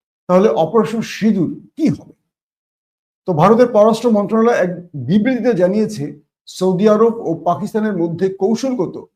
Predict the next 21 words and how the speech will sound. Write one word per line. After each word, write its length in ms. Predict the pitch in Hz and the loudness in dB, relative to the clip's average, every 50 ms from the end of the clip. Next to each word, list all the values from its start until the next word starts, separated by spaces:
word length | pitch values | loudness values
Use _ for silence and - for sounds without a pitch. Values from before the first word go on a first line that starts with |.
| _ - | _ -4
পারস্পরিক 680 | 180 185 208 202 202 - - 220 202 220 220 220 _ - | -2 -2 -2 -2 -6 -6 -6 -4 -2 -2 -4 -6 _ -8
প্রতিরক্ষা 680 | - 180 180 190 196 185 208 202 - - - 214 202 208 | -8 -8 -6 -4 -4 -4 -4 -4 -6 -8 -6 -6 -6 -6
চুক্তি 360 | - 214 208 - - - 220 202 | -8 -10 -10 -10 -8 -6 -6 -6
সইয়ের 440 | - - - 190 202 214 220 165 | -6 -4 -6 -4 -2 -2 -2 -4
বিষয়টি 520 | 143 139 175 - - 240 - - 151 - - _ _ _ _ _ _ _ _ - | -4 -6 -6 -6 -6 -10 -8 -10 -10 -12 -12 _ _ _ _ _ _ _ _ -8
আমরা 260 | 147 143 147 147 139 | -4 -4 -2 -4 -4
জেনেছি। 400 | 143 143 143 - - - - - _ _ _ _ _ _ _ _ _ _ _ _ _ _ - | -4 -6 -6 -8 -10 -14 -16 -20 _ _ _ _ _ _ _ _ _ _ _ _ _ _ 0
এ 260 | 175 190 202 175 131 - | 2 2 2 2 -2 -6
ধরনের 560 | 90 92 156 180 202 220 240 240 220 170 131 | -6 -2 2 4 4 4 4 2 0 0 -2
একটি 380 | 170 175 - 185 214 220 - - | -4 -4 -4 -2 -4 -4 -4 -2
উদ্যোগের 600 | 147 165 160 143 139 180 180 180 196 185 156 131 | -4 -4 -2 -2 -2 -2 -2 0 0 -2 -2 -4
বিষয় 320 | 120 156 156 - - - - _ _ _ _ _ _ _ _ _ _ - | -6 -6 -8 -6 -8 -10 -12 _ _ _ _ _ _ _ _ _ _ -2
আমাদের 400 | - 156 170 190 180 220 208 156 | 0 2 2 2 2 0 -2 -2
জানা 260 | 127 165 147 123 120 | -2 -4 -6 -6 -8
ছিল, 280 | - - - 147 - - - _ _ _ _ _ _ _ _ _ _ _ - | -12 -14 -18 -18 -18 -18 -20 _ _ _ _ _ _ _ _ _ _ _ -10
যা 240 | 127 104 165 165 160 | -2 0 2 2 2
দুই 300 | 139 120 131 190 208 202 | 2 0 -2 0 0 2
দেশের 640 | 165 165 175 170 170 196 240 254 - - - _ _ _ _ _ | 2 2 2 2 2 0 -2 -2 -2 -8 -16 _ _ _ _ _
দীর্ঘদিনের 840 | 123 110 110 160 226 226 - 269 247 202 208 156 147 117 107 104 - | -12 -4 4 4 4 4 4 2 0 0 0 -2 -2 -4 -6 -4 -4
একটি 380 | 175 165 175 190 220 - - - - | -6 -4 -2 -4 -6 -6 -6 -4 -2
আনুষ্ঠানিক 600 | 156 175 208 196 - - 202 214 226 226 220 220 | -2 0 0 -4 -4 -4 -2 -2 0 -2 -2 -6